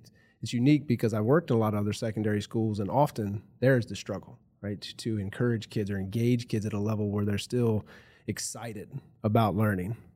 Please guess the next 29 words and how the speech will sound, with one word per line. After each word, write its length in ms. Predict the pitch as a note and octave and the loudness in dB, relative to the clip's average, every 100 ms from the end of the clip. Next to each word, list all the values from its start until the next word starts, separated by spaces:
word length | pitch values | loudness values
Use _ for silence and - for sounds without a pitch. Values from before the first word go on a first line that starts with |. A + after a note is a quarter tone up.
| _ | _
still 220 | - C3+ A2+ | -4 0 0
authentically 1000 | G#2 - A#2+ A#2+ A2 A2+ G#2 G2+ F#2+ - - _ _ _ | 0 2 0 0 -4 -2 0 0 -2 -6 -20 _ _ _
want 320 | A#2+ B2+ B2 | 8 8 8
to 160 | - A#2 | 0 -8
go 180 | A2 G#2+ | -4 -6
seek 400 | - C3+ A#2 A2+ | -4 -6 -4 -2
out 300 | G#2+ F#2+ - | -2 -2 -6
that, 140 | F2 - | -12 -8
right? 200 | G2+ G#2+ | -6 -4
And 100 | A#2 | -4
so 140 | A#2+ | -2
I 60 | A#2 | 2
think 180 | B2 A2+ | 2 2
that's 240 | C3 C#3+ | 0 0
the 100 | C3 | -6
continuous 480 | A#2+ A2 B2 G#2+ G2 | -6 -4 -2 -2 -4
challenge 460 | - A2 A2 A2 G#2+ | -6 -4 -2 0 -2
as 160 | G#2 | -2
we, 220 | A2+ G#2 A2 - | -2 -2 -4 -4
as 320 | G#2+ G2+ - - - | -4 -4 -8 -18 -4
students 320 | - C#3+ A#2+ | 2 4 4
get 100 | B2 | 2
a 40 | |
little 180 | A2 F#2+ | 4 4
older, 400 | A#2+ A#2+ G2 - - - _ _ | 6 6 2 -2 -10 -20 _ _
is 140 | A2+ A2 | 0 0
to 100 | A#2 | 0
maintain, 960 | A2+ B2 B2+ A#2 A#2 A2+ A2 G#2 G#2 A#2 G2+ | 2 6 6 4 -2 0 0 0 -2 -6 -4
um, 460 | G2+ G2+ F#2+ A2+ | -2 -2 -2 -6